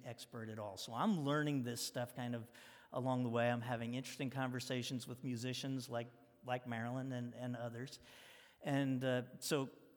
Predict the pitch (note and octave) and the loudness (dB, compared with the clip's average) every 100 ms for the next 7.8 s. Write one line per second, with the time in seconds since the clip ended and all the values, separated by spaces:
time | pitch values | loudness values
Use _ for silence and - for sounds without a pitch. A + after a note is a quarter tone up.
0 | _ - D#3 D#3+ G3+ A#3+ C#3 A#2 A2 C#3 | _ -2 0 4 4 4 4 2 4 0
1 | D3+ C3+ C3+ C3 A2 A#2+ C3+ C3+ C3+ C3 | 0 0 2 2 2 -4 0 2 4 4
2 | C#3 C#3+ D3+ D3 - C3+ C#3 C3+ - C3 | 2 2 0 0 0 0 0 -2 -2 0
3 | B2 A#2+ - - - - - F3+ D#3 B2 | 2 0 -6 -20 -14 -8 -4 0 0 0
4 | G#2+ F#2 - - - - - C#3 - - | -4 -6 -10 -12 -20 -20 -4 -4 -2 0
5 | B3+ C#4+ G#3 B2 B2 C#3 - - E3 D3 | 2 4 4 2 0 -2 -12 -2 0 4
6 | D3+ B2+ - - F3+ G#3 B3+ A#3+ - - | 4 4 2 2 4 4 4 2 2 -2
7 | - - B3+ G#3 B2 A#2+ F#3+ A#3+ | -8 2 4 6 4 2 0 -2